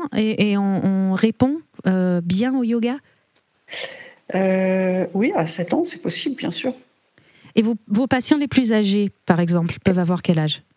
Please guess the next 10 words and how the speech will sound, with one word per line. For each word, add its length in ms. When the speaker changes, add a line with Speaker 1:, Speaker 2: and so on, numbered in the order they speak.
Speaker 2:
Alors, 220
c'est 160
plus 140
difficile 640
avec 260
les 80
patients 340
très 540
âgés. 360
Euh, 680